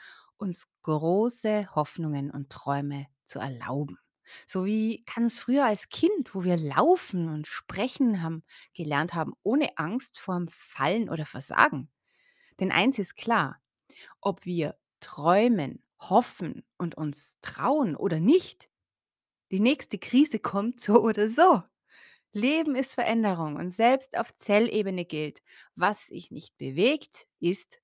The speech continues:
tot. Also, Krisen sind kein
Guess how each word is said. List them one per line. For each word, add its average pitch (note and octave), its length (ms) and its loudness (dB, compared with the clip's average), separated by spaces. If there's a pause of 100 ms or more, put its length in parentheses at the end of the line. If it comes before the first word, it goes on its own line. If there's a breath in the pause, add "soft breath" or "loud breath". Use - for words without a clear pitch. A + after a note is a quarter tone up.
tot. D#4 440 -2 (760)
Also, E3+ 340 -2 (240)
Krisen E4 480 4 (240)
sind - 420 -6
kein D3+ 500 -2